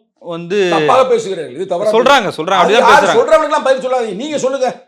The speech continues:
Speaker 2: மது ஒழிக்க முடியுமா, முடியாதா? இப்ப நீங்க மது அருந்துறீங்களா? நீங்க மது அருந்தினா உட்கார்ந்து என்கிட்ட பேச முடியாது. ஏன்
Speaker 1: இல்ல,
Speaker 2: பேச முடியாது?
Speaker 1: அது திமுக
Speaker 2: மது போட்டாங்கன்னா அவங்களுக்கு மூளை கெட்டு போயிருதுங்க.
Speaker 1: இல்ல, அது
Speaker 2: நாங்க வந்து என்ன ரிசோர்ஸ், மனித மேம்பாட்டு வளம், மனித வளத்தை பெருக்க வேண்டும்.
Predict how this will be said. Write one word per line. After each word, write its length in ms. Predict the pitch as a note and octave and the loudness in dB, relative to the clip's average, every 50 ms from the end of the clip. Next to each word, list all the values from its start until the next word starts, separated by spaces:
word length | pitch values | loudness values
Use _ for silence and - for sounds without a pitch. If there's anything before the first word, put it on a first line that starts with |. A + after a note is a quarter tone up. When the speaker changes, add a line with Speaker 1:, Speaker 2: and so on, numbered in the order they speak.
| _ _ | _ _
Speaker 2:
மது 340 | C3+ E3+ G#3+ B3 C4+ C#4 A#3 | -8 -4 -4 -4 -4 -4 -4
ஒழிக்க 300 | G#3+ B3 C4 - C4+ A#3 | -4 -4 -4 -6 -6 -6
முடியுமா, 460 | G3+ G#3+ C4 C4 C4 B3+ C4+ B3 A3+ | -6 -6 -10 -8 -4 -4 -4 -4 -4
முடியாதா? 360 | A3+ A#3+ A#3+ A3+ A3 A3 A3 G#3 - _ _ | -4 -2 -2 -2 0 -2 -4 -6 -6 _ _
இப்ப 220 | - G3+ F#3 A#3 | -14 -8 -4 -4
நீங்க 160 | G#3 A#3+ C4 B3 | -4 -4 -4 -4
மது 240 | A#3 A#3+ C4 B3 | -2 0 0 0
அருந்துறீங்களா? 560 | A#3 G3+ G3 F#3+ F3+ F3 F3+ G#3+ B3 A#3+ F3 - - - | 0 0 -6 -10 -8 -4 -2 0 0 0 -2 -6 -14 -12
நீங்க 200 | F3+ A3+ A#3 F#3+ | -8 -8 -6 -4
மது 260 | F#3 A3 B3+ C#4 B3+ | -4 -4 0 0 -2
அருந்தினா 140 | A#3+ B3+ C4+ | -2 -2 -4
உட்கார்ந்து 380 | B3 G#3+ - C4 B3+ A#3+ G#3+ | -4 -4 -4 -4 -6 -6 -6
என்கிட்ட 40 | - | 0
பேச 240 | - C4+ C#4 C#4 B3+ | 0 0 2 2 -2
முடியாது. 320 | B3 A3 G#3 G3 F#3 D#3 | -4 -4 -6 -6 -6 -6
ஏன் 240 | A#2+ G2+ - F#3 B3+ | -8 -8 -4 -2 -2
Speaker 1:
இல்ல, 100 | C4+ - | 0 -2
Speaker 2:
பேச 180 | A3 A3 A3 A3 | -2 -6 -8 -10
முடியாது? 260 | G3 F#3 G3 F#3+ F3 | -10 -8 -6 -2 0
Speaker 1:
அது 360 | F3 G#3 G3+ - - G3 A#3 | 2 0 0 0 -2 -6 -4
திமுக 80 | C#4+ E4+ | -2 -2
Speaker 2:
மது 300 | E4+ - E4+ C#4+ C4+ B3 | 2 4 4 4 4 6
போட்டாங்கன்னா 500 | C#4 C4+ B3+ - B3 A#3 A3+ A3+ C4+ C#4+ | 4 2 4 4 0 -2 0 0 0 0
அவங்களுக்கு 320 | C4+ B3+ A#3 F#3 E3 G#3 | 0 0 -4 -8 -10 -6
மூளை 200 | C4+ D#4+ D#4+ D4 | -2 4 4 4
கெட்டு 180 | C4+ A#3+ - C4 | 4 2 -2 -2
போயிருதுங்க. 520 | A#3 B3+ B3 A#3+ A#3 A3 A#3 C4+ C#4+ B3 | -2 -2 -2 -2 -6 -6 -4 -2 -2 -2
Speaker 1:
இல்ல, 160 | - G#3+ A3+ | 0 2 4
அது 160 | G3 F#3 F#3 | 4 4 4
Speaker 2:
நாங்க 260 | F#3+ A3 C4+ C#4 C4+ B3+ | 4 2 2 2 2 0
வந்து 180 | C4 C4+ C#4 | -2 0 0
என்ன 120 | B3+ B3+ C4+ | 0 0 0
ரிசோர்ஸ், 760 | C4+ A3 A3 A3+ - C#4 D#4 D4+ C#4 - - - - - _ _ _ _ _ - | -2 -2 -4 -6 -2 2 6 6 6 6 4 -4 -12 -18 _ _ _ _ _ -8
மனித 360 | C#3 G#3+ C4 D4 D4 D4 C#4 | -4 -4 -4 -2 0 0 0
மேம்பாட்டு 720 | A3+ G#3 A#3+ C#4 C#4+ C#4 C#4 C4+ C4+ C4 - - C4 A#3 | 0 0 -2 -2 -2 -2 0 2 2 0 0 -4 -4 -2
வளம், 380 | A3 A3+ C4 C4+ A#3+ D#3+ B2 | 0 2 2 2 0 -2 -8
மனித 340 | - F#3+ A3+ C4 C#4 C4+ C4 | -10 -10 -8 -6 -2 -2 -2
வளத்தை 400 | G#3+ G#3 A3+ C4 - - C#4 B3 | 0 0 -2 -4 -4 -6 -8 -6
பெருக்க 320 | - A3+ A#3+ A3+ - C4+ B3 | -2 -4 -4 -2 0 -2 0
வேண்டும். 420 | A#3+ A#3+ A#3+ A3+ A3 E3+ - | 0 0 -2 -2 -6 -6 -8